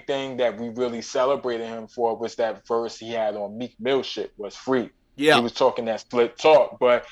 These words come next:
Speaker 1: even with that, if you, if you pay attention to how he moves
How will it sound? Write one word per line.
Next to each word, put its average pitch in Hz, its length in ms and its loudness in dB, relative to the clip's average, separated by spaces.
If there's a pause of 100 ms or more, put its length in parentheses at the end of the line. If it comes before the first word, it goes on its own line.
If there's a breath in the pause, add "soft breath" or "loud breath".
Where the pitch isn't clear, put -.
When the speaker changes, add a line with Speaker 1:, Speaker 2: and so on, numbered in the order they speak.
(360 loud breath)
Speaker 1:
even 160 280 6
with 151 220 4
that, 175 440 6 (120)
if 156 220 4
you, 151 240 -4 (140)
if 165 200 2
you 185 220 0
pay 208 240 4
attention 202 500 2
to 190 120 4
how 180 260 8
he 190 60 -4
moves 185 580 -2